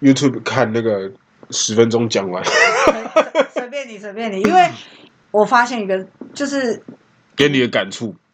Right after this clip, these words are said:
Speaker 1: 对，感触，还有隐藏式的重点是，其实我真的不是很在乎那个安娜到底怎么会空手套白狼，套到银行，你知道吗？重点是，她怎么可以有这个能力去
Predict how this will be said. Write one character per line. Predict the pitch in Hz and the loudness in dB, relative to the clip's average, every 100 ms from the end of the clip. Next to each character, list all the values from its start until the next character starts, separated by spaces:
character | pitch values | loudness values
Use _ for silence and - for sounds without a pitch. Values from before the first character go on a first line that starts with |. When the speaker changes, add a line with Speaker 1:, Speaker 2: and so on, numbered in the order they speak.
| - | 0
Speaker 1:
对， | 247 196 | 2 2
感 | 190 208 185 | 0 -2 -2
触， | 302 240 | -2 0
还 | 196 202 254 | 0 2 2
有 | |
隐 | 214 185 | 2 -4
藏 | 175 180 202 | -4 -4 -4
式 | - 240 | -6 -6
的 | 175 | -4
重 | 170 220 156 | -2 -4 -4
点 | 156 110 175 | -10 -16 -18
是， | 180 240 202 - _ _ | -10 -6 -6 -6 _ _
其 | - 320 | -14 -6
实 | 339 | 0
我 | 226 | 0
真 | 269 285 | 2 0
的 | 233 | 0
不 | 190 | -2
是 | 202 240 | -4 -2
很 | 180 156 | -2 -2
在 | 220 180 | 0 -2
乎 | 175 180 | -2 -6
那 | |
个 | 185 170 | -4 -4
安 | 180 196 | -4 0
娜 | 185 | 2
到 | 180 185 | 4 0
底 | 160 151 - _ | 0 -10 -18 _
怎 | - 180 | -4 -2
么 | 156 156 | -2 -2
会 | 226 196 170 _ _ _ | 0 0 -2 _ _ _
空 | - 220 233 | 0 2 0
手 | 202 165 | -4 -4
套 | - 233 185 | 0 2 2
白 | 170 151 147 | -2 -8 -10
狼， | 170 131 151 | -10 -12 -8
套 | - 190 | -4 -2
到 | 196 185 | -2 -4
银 | - 156 165 | -8 -10 -6
行， | - - - - | -6 -6 -12 -16
你 | 156 | -16
知 | 160 | -12
道 | 156 | -10
吗？ | 151 - 175 _ - - | -10 -12 -20 _ -20 -2
重 | 403 | 2
点 | 254 190 | 2 0
是， | 196 254 214 - - - _ _ _ - | -2 0 0 -2 -14 -20 _ _ _ -6
她 | - 330 - - | 0 0 0 0
怎 | 262 190 | 0 0
么 | 196 175 | -4 -6
可 | - 202 226 | -6 -2 0
以 | 247 185 147 _ _ _ _ _ 190 | 0 -4 -6 _ _ _ _ _ 2
有 | 202 190 | 4 4
这 | 175 262 | -2 0
个 | 233 | 2
能 | 208 190 170 202 | 2 -2 -4 -2
力 | 226 | -4
去 | 190 220 | -2 -6